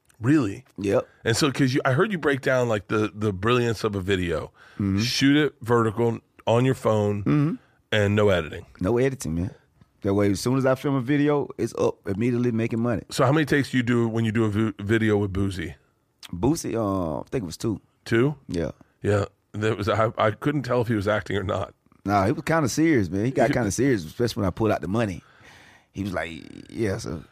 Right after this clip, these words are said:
Speaker 1: He said, "We all got money."
Speaker 2: Yeah, he, he got serious about that.
Speaker 1: And you're
Speaker 2: Like
Speaker 1: like, "Oh, I, I," you said the line that you will be hearing come out of my, um, out of my mouth is, "Know that it's coming from Boosie." It's, uh,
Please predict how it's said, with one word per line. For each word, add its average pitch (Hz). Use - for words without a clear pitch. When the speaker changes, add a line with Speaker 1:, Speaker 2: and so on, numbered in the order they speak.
Speaker 1:
He 127
said, 151
"We 165
all 170
got 139
money." 104
Speaker 2:
Yeah, 151
he, 147
he 156
got 135
serious 135
about 101
that. 113
Speaker 1:
And 131
you're 135
Speaker 2:
Like 131
Speaker 1:
like, 135
"Oh, 123
I, 127
I," -
you 139
said 147
the 123
line 127
that 107
you 113
will 117
be 117
hearing 113
come 117
out 113
of 110
my, 107
um, 104
out 104
of 107
my 104
mouth 107
is, 107
"Know 107
that 117
it's 110
coming 110
from 107
Boosie." 113
It's, 104
uh, 101